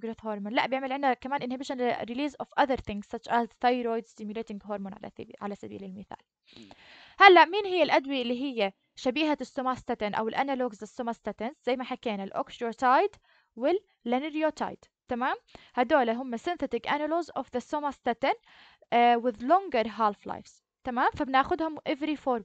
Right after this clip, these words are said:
weeks. يبقى somatostatin inhibitory للgrowth hormone، بيمنع release of growth hormones and other hormones such as the thyroid stimulating hormones. إيش هي الأدوية الأنالوجز؟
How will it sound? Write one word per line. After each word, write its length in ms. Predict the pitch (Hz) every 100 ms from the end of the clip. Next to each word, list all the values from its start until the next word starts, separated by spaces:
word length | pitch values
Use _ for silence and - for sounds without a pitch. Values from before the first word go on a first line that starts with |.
| -
weeks. 260 | _ - _ - - 233
يبقى 340 | 254 - - _ _ - 226
somatostatin 720 | 233 285 302 - 285 - 196 - _ _ -
inhibitory 840 | 277 302 269 311 320 - 240 196 - -
للgrowth 520 | 233 240 247 262 -
hormone، 440 | 240 226 202 196 190
بيمنع 500 | 208 302 311 277 262
release 340 | 247 277 240
of 40 |
growth 380 | 226 226 285 -
hormones 480 | 302 311 320 339 - -
and 200 | 311 294
other 280 | 320 294
hormones 520 | 233 247 233 208 202 202 233
such 140 | -
as 200 | 247 262 -
the 60 | 226
thyroid 460 | - 277 285 285
stimulating 680 | 247 - 247 240 247 240 208 185
hormones. 500 | 196 190 185 190 196 -
إيش 320 | 277 330 -
هي 80 | 339
الأدوية 420 | 302 302 262 294
الأنالوجز؟ 640 | 277 - 277 262 247 247